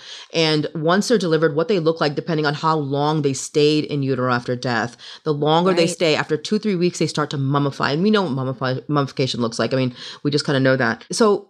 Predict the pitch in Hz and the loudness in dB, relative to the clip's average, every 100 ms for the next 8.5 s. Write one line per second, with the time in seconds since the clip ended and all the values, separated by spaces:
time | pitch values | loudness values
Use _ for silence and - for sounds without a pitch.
0 | - - 226 220 220 202 - - 175 175 | -4 2 2 4 0 -2 -8 -4 -2 2
1 | 170 151 - 156 147 143 143 127 135 127 | 0 0 -4 -2 0 0 -2 -4 -2 -2
2 | 131 123 - 139 - 165 151 139 131 127 | -2 -4 -4 -6 0 2 4 2 2 2
3 | 127 135 127 123 143 143 131 120 135 - | 2 0 -4 -2 0 0 2 0 -2 -2
4 | - - - 170 151 143 147 143 - 143 | -2 -4 -4 0 2 2 2 0 0 0
5 | 135 156 196 190 214 190 165 147 156 208 | 2 2 2 2 0 0 0 0 2 2
6 | 240 269 226 - 127 131 127 120 123 156 | 2 2 0 -4 -8 -6 -4 -4 -2 -2
7 | 170 170 156 139 170 170 156 143 165 113 | 0 0 0 2 2 0 -4 -4 -6 -6
8 | 131 131 - 127 113 | -6 -8 -6 -4 -4